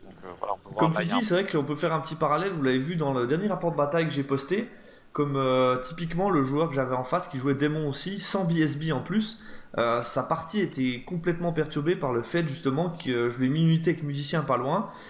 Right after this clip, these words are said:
Speaker 2: et puis ces persos volants qui auraient pu vraiment mettre le chaos dans mes lignes, bah on ratait test de marche forcée, on ratait de, test de marche forcée à force de devoir faire des sept, des huit secs.
Speaker 1: C'est, c'est une
Speaker 2: Bah
Speaker 1: des
Speaker 2: voilà,
Speaker 1: faiblesses.
Speaker 2: bah du coup tout ton match il est plus lent, donc, euh, c'est vrai que ça a une
Speaker 1: C'est une
Speaker 2: influence énorme, hein.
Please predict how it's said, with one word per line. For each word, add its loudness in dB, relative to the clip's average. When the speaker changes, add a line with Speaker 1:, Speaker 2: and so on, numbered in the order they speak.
Speaker 2:
et 0
puis -6
ces 2
persos -2
volants 2
qui -6
auraient 0
pu -6
vraiment 0
mettre -2
le -2
chaos 2
dans 0
mes 0
lignes, 4
bah 4
on 2
ratait -2
test 0
de -2
marche -2
forcée, -4
on -2
ratait 0
de, 2
test -2
de 2
marche -4
forcée -2
à 2
force -2
de 0
devoir 0
faire -2
des -2
sept, 0
des 0
huit -2
secs. -4
Speaker 1:
C'est, -8
c'est -2
une 4
Speaker 2:
Bah 4
Speaker 1:
des 2
Speaker 2:
voilà, 4
Speaker 1:
faiblesses. 0
Speaker 2:
bah -2
du -2
coup -2
tout 0
ton 2
match 0
il 0
est 0
plus -6
lent, 0
donc, -8
euh, -2
c'est -6
vrai 2
que -4
ça 0
a 2
une 0
Speaker 1:
C'est 0
une 0
Speaker 2:
influence -2
énorme, -2
hein. -10